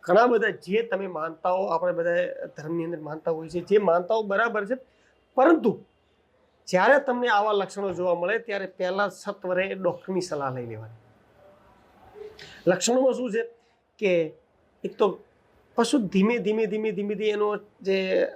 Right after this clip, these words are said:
ચારો ખાવાનો છે ઓછો કરી દેશે. ખોણ ખાવાની જે મતલબ આપણે જેને જે અલગ અલગ ભાષામાં કહેતા હોય ખાણ, દાણ, વોટો એ બધું મૂકતા હોય એ થોડું ખાય પછી બિલકુલ ન ખાય.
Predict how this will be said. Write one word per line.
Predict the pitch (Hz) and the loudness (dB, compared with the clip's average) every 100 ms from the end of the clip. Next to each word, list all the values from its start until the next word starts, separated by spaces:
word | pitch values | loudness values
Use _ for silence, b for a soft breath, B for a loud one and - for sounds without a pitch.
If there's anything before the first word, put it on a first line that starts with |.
| 170 - | -8 -4
ચારો | - 190 | 0 0
ખાવાનો | 180 185 165 170 170 | 0 0 0 0 -2
છે | |
ઓછો | 180 165 - 175 | -6 -10 -4 -4
કરી | 170 165 | -2 -2
દેશે. | 160 156 160 - _ _ _ _ _ _ b b b _ - | -4 -4 -12 -14 _ _ _ _ _ _ b b b _ -8
ખોણ | - 190 220 | 2 4 4
ખાવાની | - 190 185 185 175 | 2 -2 0 0 -2
જે | - - 175 175 | -4 -12 -4 -4
મતલબ | 170 175 175 | -2 -4 0
આપણે | 175 170 165 | 0 0 -4
જેને | 170 165 170 | -4 -4 -4
જે | 165 160 165 170 | -6 -10 -6 -4
અલગ | 160 | -4
અલગ | 160 156 | -6 -8
ભાષામાં | 131 135 151 160 | -8 -6 -8 -8
કહેતા | 156 156 | -6 -4
હોય | 151 - | -4 -8
ખાણ, | - 156 156 | -6 -4 -4
દાણ, | 156 165 151 151 | -4 -4 -4 -6
વોટો | 151 156 160 | -8 -4 -4
એ | |
બધું | 156 160 160 | -4 -8 -8
મૂકતા | 170 - 147 | -6 0 0
હોય | 147 143 B B B _ | 0 -6 B B B _
એ | 220 214 | 6 6
થોડું | 214 - 196 208 | 4 -4 0 0
ખાય | 208 196 202 - _ _ _ _ _ - | -2 -6 -6 -8 _ _ _ _ _ -10
પછી | 185 180 | -6 2
બિલકુલ | 180 185 185 | 2 2 2
ન | 175 175 | 4 4
ખાય. | 175 160 | 2 -6